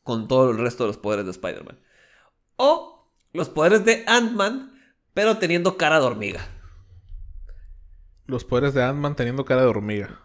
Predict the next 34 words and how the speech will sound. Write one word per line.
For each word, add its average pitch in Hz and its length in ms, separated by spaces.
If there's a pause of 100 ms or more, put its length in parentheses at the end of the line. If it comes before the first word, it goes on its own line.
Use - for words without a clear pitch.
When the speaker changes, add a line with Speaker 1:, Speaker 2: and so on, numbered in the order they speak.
(160)
Speaker 1:
Ajá. - 460 (1120)
O 196 220
los 185 120
poderes 139 320
de 151 80
Spider-Man, 202 480
así 123 240
como 95 320
tú 190 220
te 240 120
ves, 262 320 (260)
pero 120 180
en 113 60
vez 123 120
de 160 80
hacer 151 200
ps, - 280
ps, - 260
ps, - 320 (340)
haces 123 300 (2250)
acá, - 440 (360)
tirándola. 98 580 (140)
O 135 160
por 117 140
el 110 80
culo. 131 140
Speaker 2:
Pues 175 80
como 196 180
lo 160 120
que, 147 260
lo 147 120
que 131 80
escupen 160 260
así. 170 220